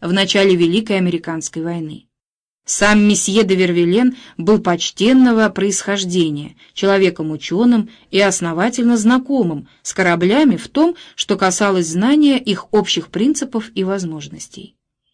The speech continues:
Но этим его профессиональное мастерство исчерпывалось.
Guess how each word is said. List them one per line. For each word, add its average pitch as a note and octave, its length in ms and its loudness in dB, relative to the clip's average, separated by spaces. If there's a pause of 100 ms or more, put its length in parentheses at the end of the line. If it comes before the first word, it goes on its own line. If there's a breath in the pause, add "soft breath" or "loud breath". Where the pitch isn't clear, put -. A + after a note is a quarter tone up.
(120)
Но D4+ 180 6
этим F#4+ 280 2
его A3+ 300 4
профессиональное A3 760 2
мастерство F#3+ 640 -2 (100)
исчерпывалось. D#3 960 -4